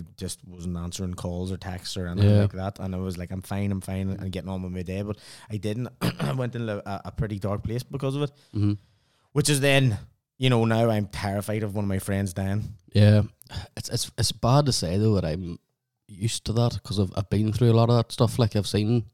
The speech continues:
Speaker 2: uh, we're going fucking really dark, really quick
Speaker 1: Very
Speaker 2: here.
Speaker 1: dark. We'll just get dark and then we'll lift
Speaker 2: And then
Speaker 1: it
Speaker 2: we'll
Speaker 1: up.
Speaker 2: lift it up back
Speaker 1: We'll
Speaker 2: again.
Speaker 1: lift it up.
Speaker 2: Where I had, I had seven of my mates go in one year.
Speaker 1: Oh, it's okay. Jesus
Speaker 2: Mental,
Speaker 1: Christ.
Speaker 2: like, a mental. And then when he went, you know, 'cause me and him were always drinking the rugby club every Saturday.
Speaker 1: Mm.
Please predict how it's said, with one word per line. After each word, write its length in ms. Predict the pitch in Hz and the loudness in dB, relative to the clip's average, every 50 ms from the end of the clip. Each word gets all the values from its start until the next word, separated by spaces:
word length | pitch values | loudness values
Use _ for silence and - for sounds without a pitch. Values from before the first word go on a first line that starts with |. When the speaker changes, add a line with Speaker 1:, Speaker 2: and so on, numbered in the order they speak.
| _ _ _ - - - _ _ _ | _ _ _ -20 -20 -20 _ _ _
Speaker 2:
uh, 80 | 117 127 131 | -2 2 4
we're 80 | 143 135 | 4 6
going 180 | 147 185 190 - | 8 8 8 6
fucking 360 | - - - - - 170 107 | 4 0 -6 -4 -4 -2 -2
really 180 | 101 98 101 | -2 -2 -2
dark, 280 | 101 - 104 101 98 - | -2 0 -2 -2 -2 -2
really 140 | 107 104 101 | -2 0 2
quick 140 | 113 131 135 143 | 4 4 4 6
Speaker 1:
Very 100 | 151 143 120 | 6 6 6
Speaker 2:
here. 60 | 117 | 6
Speaker 1:
dark. 220 | 110 107 117 117 | 4 4 2 2
We'll 120 | - 117 117 | 0 0 0
just 180 | 107 123 123 - | 0 -2 -2 -2
get 160 | 117 107 - | -2 -2 0
dark 220 | - 101 104 101 | 0 0 0 0
and 60 | 101 | 0
then 80 | 107 107 | 0 0
we'll 100 | 101 101 | 0 2
lift 100 | 101 104 | 6 8
Speaker 2:
And 80 | 110 110 | 8 10
then 80 | 107 | 10
Speaker 1:
it 40 | 107 | 10
Speaker 2:
we'll 80 | 107 107 | 10 8
Speaker 1:
up. 20 | |
Speaker 2:
lift 120 | 107 - | 8 6
it 60 | - 98 | 4 4
up 60 | - | 4
back 160 | - 87 92 | 2 2 2
Speaker 1:
We'll 80 | 110 123 | 4 4
Speaker 2:
again. 80 | 123 | 4
Speaker 1:
lift 100 | 123 113 | 4 2
it 80 | 104 98 | 0 -2
up. 100 | 95 90 - - - | -4 -6 -8 -4 2
Speaker 2:
Where 140 | - 101 | 4 6
I 60 | 104 107 | 8 10
had, 180 | 113 113 101 - | 8 8 6 6
I 60 | - | 4
had 120 | 117 110 - | 4 4 4
seven 480 | - - 92 92 95 104 117 123 110 101 - - | 2 2 2 2 2 2 2 0 0 -2 -4 -6
of 100 | 107 - | -2 0
my 120 | 113 110 | 2 2
mates 180 | 110 113 - - | 2 2 0 4
go 160 | - 113 101 | 4 6 6
in 80 | 92 | 6
one 140 | 92 82 80 | 4 0 0
year. 260 | 71 78 92 110 117 - - - - - | 0 2 2 2 2 0 -4 -8 -6 -4
Speaker 1:
Oh, 100 | 104 92 | -4 -4
it's 380 | 80 - - - - - - - _ _ _ _ _ _ _ 98 | -4 -6 -6 -6 -6 -6 -8 -12 _ _ _ _ _ _ _ -6
okay. 440 | 98 98 95 85 - 87 76 73 71 - - - - _ _ _ _ | -4 -4 -4 -4 -6 -8 -8 -8 -10 -12 -14 -18 -20 _ _ _ _
Jesus 140 | - 117 117 | 2 6 6
Speaker 2:
Mental, 340 | 110 107 110 - 165 160 156 | 8 8 6 6 4 4 4
Speaker 1:
Christ. 220 | 113 87 80 - - | 4 2 -2 -6 -10
Speaker 2:
like, 60 | - - _ - | -14 -16 _ 0
a 80 | - 110 | 4 6
mental. 400 | 107 110 117 113 - 127 107 - | 6 6 6 6 4 2 2 2
And 160 | - 104 104 | 2 2 4
then 160 | 104 104 101 104 - | 4 4 4 2 2
when 180 | - 101 104 | 2 0 2
he 220 | 104 110 107 113 117 | 4 4 4 6 6
went, 240 | 127 127 117 - - | 6 6 4 2 -2
you 60 | - - _ _ _ _ _ _ _ _ _ _ - | -6 -8 _ _ _ _ _ _ _ _ _ _ 0
know, 80 | 117 | 2
'cause 140 | - 123 110 | 4 4 4
me 80 | 120 139 | 4 6
and 80 | 139 135 | 6 6
him 60 | 127 | 6
were 80 | 113 104 | 6 6
always 180 | 98 101 104 | 4 4 2
drinking 180 | - 113 - 104 | 2 -2 -2 0
the 60 | 92 | 0
rugby 140 | 87 107 101 | 0 2 2
club 160 | 110 104 - | 2 2 2
every 260 | - 104 110 107 110 104 | 2 2 2 2 0 0
Saturday. 320 | - - 90 82 85 95 | 0 2 2 2 2 0
Speaker 1:
Mm. 200 | 101 101 98 90 | -2 -4 -6 -8